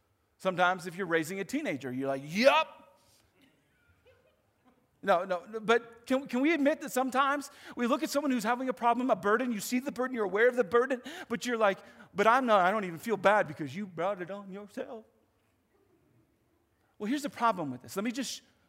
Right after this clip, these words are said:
this is, this is, again, not mine, but just observation a person made. But we often will go to God and ask God for forgiveness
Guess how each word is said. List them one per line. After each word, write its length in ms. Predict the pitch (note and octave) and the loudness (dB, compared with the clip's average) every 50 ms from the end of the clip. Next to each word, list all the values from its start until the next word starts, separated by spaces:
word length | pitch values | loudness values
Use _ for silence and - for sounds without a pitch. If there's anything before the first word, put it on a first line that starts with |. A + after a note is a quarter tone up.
| _ _ _ - | _ _ _ -8
this 160 | G#3 G#3 D#4 | -6 -6 -4
is, 100 | D#4+ A#3 | -6 -4
this 220 | F#3+ A3+ A3 - | -4 -4 -4 -4
is, 100 | D#4 C4 F#3+ - - | -6 -8 -10 -12 -8
again, 260 | G3 G3 C#4+ G3+ E3 | -4 -2 -2 -2 0
not 220 | G3 A#3 C4+ C4 | 0 0 0 0
mine, 320 | B3+ B3 A3 F#3 F#3 G#3 F#3 | 2 2 2 4 2 0 -2
but 140 | G3 F#3 D#3+ | -4 -6 -6
just 220 | G3+ F#3+ - - - - - - | -8 -10 -10 -14 -20 -20 -6 0
observation 580 | - F3 F3 - B3 A3+ F#3 G3+ G3+ - A3+ A3 | 0 0 0 0 -2 -2 0 0 0 -2 -4 -8
a 40 | - | -6
person 340 | - F#3+ F#3 - B3+ A#3+ G#3+ | -6 -6 -4 -4 -6 -6 -4
made. 220 | F3+ E3 F3+ F#3+ - - C4 - - - - - - _ _ _ _ _ _ _ _ _ _ _ _ _ _ _ _ _ _ _ _ _ _ _ _ _ _ _ _ _ _ _ _ _ _ _ _ _ _ _ _ _ _ _ _ _ _ _ _ _ _ | -2 -2 -2 -4 -6 -12 -20 -20 -18 -16 -16 -18 -18 _ _ _ _ _ _ _ _ _ _ _ _ _ _ _ _ _ _ _ _ _ _ _ _ _ _ _ _ _ _ _ _ _ _ _ _ _ _ _ _ _ _ _ _ _ _ _ _ _ _
But 120 | G3+ G3 F#3+ | -8 -6 -2
we 140 | A#3+ C4+ | 0 2
often 400 | A#3+ A3+ A3 G#3+ - A3 G3+ G3+ | 2 2 0 -2 -6 -8 -8 -8
will 80 | F#3 F3+ | -8 -8
go 160 | E3 F3+ F3+ | -8 -8 -8
to 80 | D#3 D3 | -8 -8
God 460 | A#2+ F3+ F#3 G3+ G3 D#3 C3+ C#3 E3 - - _ _ _ _ _ _ _ _ _ _ _ _ _ _ _ _ _ _ _ - | -8 -6 -4 -2 -2 -2 -2 -4 -6 -10 -18 _ _ _ _ _ _ _ _ _ _ _ _ _ _ _ _ _ _ _ -12
and 120 | - F3+ | -8 -6
ask 200 | F3+ E3+ - - | -6 -6 -6 -8
God 280 | - - - G3 G3 - | -6 -4 -4 -4 -6 -8
for 80 | F#3+ | -12
forgiveness 880 | - - F#3 E3 D3+ E3+ E3+ D#3+ D#3+ D#3 C3 - - - - - - | -14 -14 -14 -12 -10 -8 -8 -8 -8 -12 -12 -14 -14 -18 -20 -20 -20